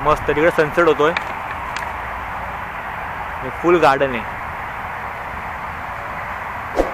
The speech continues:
आ, मस्कटमधला स-, सर्वात पॉप्युलर टुरिस्ट पॉइंट म्हटलं तर हा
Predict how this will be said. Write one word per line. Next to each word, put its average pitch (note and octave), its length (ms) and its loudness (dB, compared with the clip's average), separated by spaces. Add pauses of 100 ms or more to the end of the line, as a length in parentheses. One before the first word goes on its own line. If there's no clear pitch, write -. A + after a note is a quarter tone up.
(960)
आ, D3 260 8
मस्कटमधला F#3 920 6 (340)
स-, - 400 6
सर्वात D#3+ 260 8 (1000)
पॉप्युलर D#3+ 400 4 (520)
टुरिस्ट D3 340 0
पॉइंट D3 220 6
म्हटलं C#3+ 300 0
तर C#3+ 120 4
हा C#3+ 120 4